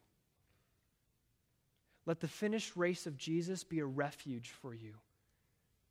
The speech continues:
Listen, we can all attest to the fact that we don't run this race perfectly. That daily we find ourselves flat on our face in the middle of the track, tripped up again by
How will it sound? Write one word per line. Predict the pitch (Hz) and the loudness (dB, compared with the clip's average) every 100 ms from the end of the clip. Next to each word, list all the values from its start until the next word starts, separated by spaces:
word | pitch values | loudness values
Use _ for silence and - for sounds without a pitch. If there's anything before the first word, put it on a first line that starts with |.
| _ _ _ _ _ _ _ _ _ _ _ _ _ _ - _ - | _ _ _ _ _ _ _ _ _ _ _ _ _ _ -20 _ -2
Listen, | 175 156 135 | 0 0 2
we | 190 | 2
can | 208 | 2
all | 175 170 196 | 4 6 6
attest | 175 175 160 | 4 -2 -4
to | 170 | -6
the | 147 | 0
fact | 160 156 165 - _ - - - | 6 6 4 -8 _ -20 -16 -6
that | 147 | -2
we | 147 175 185 | 0 2 2
don't | 156 160 160 | 4 2 4
run | 147 151 | 0 0
this | 143 - | -2 -4
race | 143 - - | -4 -4 -10
perfectly. | 139 - - 123 110 _ _ _ _ _ _ _ _ _ _ _ _ _ _ _ _ - | -12 -12 -12 -12 -12 _ _ _ _ _ _ _ _ _ _ _ _ _ _ _ _ -4
That | 147 - | -4 6
daily | 190 226 233 240 | 8 10 8 6
we | 202 190 | 6 2
find | - 196 214 208 | 6 6 8 4
ourselves | 175 - 190 196 196 170 - - - - _ _ _ _ _ _ _ | 2 2 6 8 6 2 -6 -18 -20 -20 _ _ _ _ _ _ _
flat | - 196 214 226 196 | 2 12 12 12 10
on | 190 | 4
our | 165 | 4
face | - - 208 220 208 - - | 0 4 6 8 4 -4 -2
in | 165 | 0
the | 160 | 4
middle | 170 214 | 6 8
of | 196 | 6
the | |
track, | 185 - 160 139 - - | 2 0 2 2 -4 -12
tripped | - 233 - | 2 4 6
up | 220 208 | 6 6
again | 175 190 208 202 | 6 8 8 6
by | 185 180 180 | 8 10 8